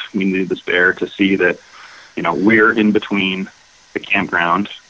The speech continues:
and, and the bear. And it's gonna be really hard for the bear to come this way and really easy for it to go back into the forest.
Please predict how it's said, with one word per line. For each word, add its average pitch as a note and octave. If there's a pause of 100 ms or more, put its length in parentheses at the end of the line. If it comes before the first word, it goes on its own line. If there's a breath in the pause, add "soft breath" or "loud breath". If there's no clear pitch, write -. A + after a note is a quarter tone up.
(160)
and, F2+
and F2+
the G#2
bear. F2 (760 loud breath)
And E2+
it's -
gonna F#2
be F2
really G2
hard G#2
for -
the G#2+
bear G#2
to G#2+
come G#2+
this A2+
way C#3
and G#2
really E2+
easy A2
for A2
it A2
to G#2+
go A2+
back G#2
into G2
the G2+
forest. F#2